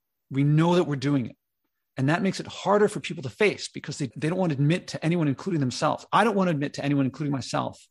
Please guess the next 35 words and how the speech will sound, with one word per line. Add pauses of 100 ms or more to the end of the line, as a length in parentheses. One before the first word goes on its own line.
(560)
that
I
was
choosing
to
do
something
against
my, (580)
another
part
of
my
mind.
So
there's
one
part
is,
like,
the
craving,
wants
that
feeling
of
good, (460)
wants
that
feeling
of
more,
of
that
reward,